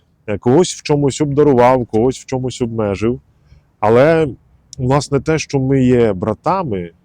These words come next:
маємо бути братами тут на землі, це має допомагати нам вирівнюватись. Кожний має служити тим, що, що вміє, що може, ділитися тим, чого його, чого йому Бог дав більше.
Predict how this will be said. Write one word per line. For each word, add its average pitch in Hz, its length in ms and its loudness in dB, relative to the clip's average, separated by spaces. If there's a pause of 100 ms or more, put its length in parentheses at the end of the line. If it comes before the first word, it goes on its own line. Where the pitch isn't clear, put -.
(120)
маємо 92 340 -4
бути 87 300 -10
братами 104 480 -6
тут - 240 -14
на 98 80 -8
землі, 110 360 -8
це 151 480 -10
має 131 180 -6
допомагати 110 840 -8
нам 113 200 -8
вирівнюватись. 98 920 -6 (100)
Кожний 151 380 -4
має 123 240 -2
служити 113 440 -6
тим, 143 220 -6
що, 117 320 -12
що - 240 -6
вміє, 127 500 0
що - 220 -10
може, 117 500 -4 (640)
ділитися 120 520 2
тим, 151 280 -4
чого 123 320 -2
його, 123 340 -4 (180)
чого 123 360 -6
йому 123 400 -4
Бог 113 440 -2
дав 110 280 -2
більше. 98 420 -8